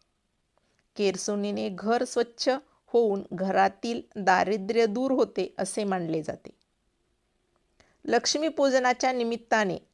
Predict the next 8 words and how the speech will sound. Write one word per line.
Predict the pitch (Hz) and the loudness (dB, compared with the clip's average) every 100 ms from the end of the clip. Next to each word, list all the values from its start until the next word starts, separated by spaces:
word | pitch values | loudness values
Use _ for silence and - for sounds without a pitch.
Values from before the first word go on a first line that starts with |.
| _ | _
आर्थिक | 214 220 - - 277 | 2 2 -2 -6 -2
व्यवहारातील | 247 233 208 202 202 - 226 220 | 0 2 2 2 0 -4 -8 -6
सचोटी | - 190 - 208 208 175 - _ _ _ _ _ _ - | -4 -2 -2 -2 -4 -10 -10 _ _ _ _ _ _ -6
व | 233 247 | 2 2
नीती | 254 247 - 180 214 - _ - | 2 -4 -4 -6 -6 -12 _ -4
आणि | 196 202 202 - | -2 -2 -6 -2
अर्थप्राप्तीच्या | 220 226 - - 247 226 - - 214 233 262 | -2 -2 -2 0 2 2 -2 -10 -4 -2 -2
साधनाविषयी | - 226 202 190 214 269 254 247 254 233 | 0 0 2 2 0 -2 -4 -2 -2 -2